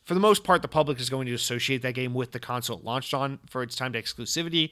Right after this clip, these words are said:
and it's going to sell the most units it's ever gonna sell in its first release. So to some extent, it does make a difference, but, but I agree with you. It's not, uh, uh, from the, from the standpoint of, like, a fan, it's not as impressive to see a bunch of timed exclusives. And I know that's a lot of what we did see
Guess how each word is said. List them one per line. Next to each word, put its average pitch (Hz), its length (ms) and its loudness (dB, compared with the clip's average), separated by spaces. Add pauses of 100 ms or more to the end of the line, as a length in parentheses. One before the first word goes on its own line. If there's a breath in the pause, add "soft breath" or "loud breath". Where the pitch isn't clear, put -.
(300 loud breath)
and 151 140 -2
it's 156 80 -4
going 214 160 6
to 190 60 2
sell 165 200 6
the 147 120 0
most 135 300 0
units 135 260 -2
it's - 100 -4
ever 120 140 -2
gonna 117 160 -4
sell 120 400 0 (380 soft breath)
in 139 120 -2
its 123 140 -2
first 123 340 -4
release. 110 320 -4
So 135 180 2 (220 loud breath)
to 180 100 -2
some 262 180 6
extent, 214 360 4
it 180 80 2
does 160 240 4
make 160 160 0
a 147 40 -2
difference, 143 280 0
but, - 200 -8 (100)
but 190 120 4
I 214 60 6
agree 165 260 2
with 143 200 0
you. 143 80 0
It's 139 180 -4
not, 175 240 4 (280 loud breath)
uh, 156 200 2
uh, 165 140 0
from 185 260 4
the, 180 80 6 (160)
from 175 220 0
the 160 40 -2
standpoint 202 460 2
of, 156 60 0
like, 147 100 2
a 120 80 -4
fan, 139 420 0
it's 135 180 -4
not 196 160 6
as 151 120 2
impressive 131 640 -2 (260 loud breath)
to - 80 -10
see 156 160 2
a 143 40 2
bunch 131 200 -2
of 120 60 -6
timed 127 280 -2
exclusives. 123 640 -2
And 123 220 -6 (240 loud breath)
I 147 80 2
know 170 140 8
that's 160 160 6
a 147 40 4
lot 139 160 6
of 127 80 0
what 123 140 0
we 127 100 -4
did 120 280 -4
see 127 400 0